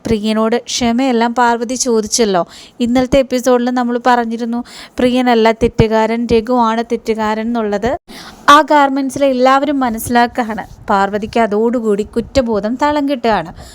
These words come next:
അങ്ങനെ നമ്മുടെ പ്രിയനോട് ക്ഷമാപണമൊക്കെ പാർവതി നടത്തുന്നുണ്ട്. ആ സമയത്ത് പ്രിയൻ പാർവതിയോട് പറയാണ്, "എന്നോട് ക്ഷമ ചോദിക്കേണ്ട ഒരു കാര്യവുമില്ല, താൻ എന്നോട് ഒരു തെറ്റും ചെയ്തിട്ടില്ല.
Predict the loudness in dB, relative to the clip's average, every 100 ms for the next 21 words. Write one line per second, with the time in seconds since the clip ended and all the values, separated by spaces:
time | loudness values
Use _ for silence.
0 | -18 -12 -2 -2 0 -2 0 -2 -2 -2
1 | -2 -8 -20 -8 -4 -2 -2 0 0 -2
2 | -6 _ _ -8 -2 0 0 0 -2 -2
3 | -4 -4 -4 -2 -2 -2 -2 -2 -2 -2
4 | -2 -2 -6 -12 -10 -10 -6 -4 -4 -4
5 | -4 -2 -2 -2 -2 -2 -4 -2 -2 -2
6 | -2 -2 -2 -4 -10 -18 -20 -6 0 0
7 | 0 -2 -2 -4 -4 -2 -2 -2 -2 -2
8 | -2 -2 -2 -4 -4 -4 -4 -4 -2 -2
9 | -2 -4 -4 -6 _ -4 -2 -2 -2 -2
10 | -2 -2 -4 -6 -6 -8 -6 -6 -4 -4
11 | -4 -4 -2 -4